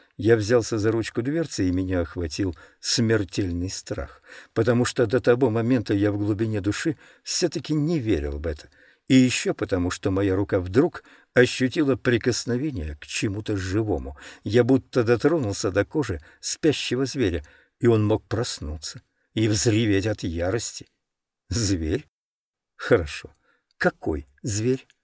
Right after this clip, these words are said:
Вообще, что это было? Обыкновенный автомобиль, который неизвестно как и почему стал опасным, зловонным пристанищем какого-нибудь могучего демона,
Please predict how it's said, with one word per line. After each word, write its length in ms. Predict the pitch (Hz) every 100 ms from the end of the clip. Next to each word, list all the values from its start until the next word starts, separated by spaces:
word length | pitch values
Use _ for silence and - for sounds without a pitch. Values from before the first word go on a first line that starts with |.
| _ _ _ _ _ _
Вообще, 460 | 131 151 - -
что 240 | 110 - 196
это 160 | -
было? 380 | 185 156 80 64 - _ - -
Обыкновенный 720 | - 123 151 147 160 180 143 117
автомобиль, 540 | - 120 113 95 90
который 380 | - 113 127 123
неизвестно 680 | 117 131 110 110 131 - 117
как 260 | - 120
и 40 | 104
почему 440 | 117 - 117 127 - -
стал 360 | - - 135
опасным, 640 | 92 - 85 80 - 123 135 _ _
зловонным 800 | 104 104 131 127 131 131 127 120
пристанищем 720 | 127 123 - 123 117 - 113
какого-нибудь 680 | 123 113 123 117 110 123 - - -
могучего 640 | 131 135 123 156 123 98
демона, 540 | 98 95 92 87 127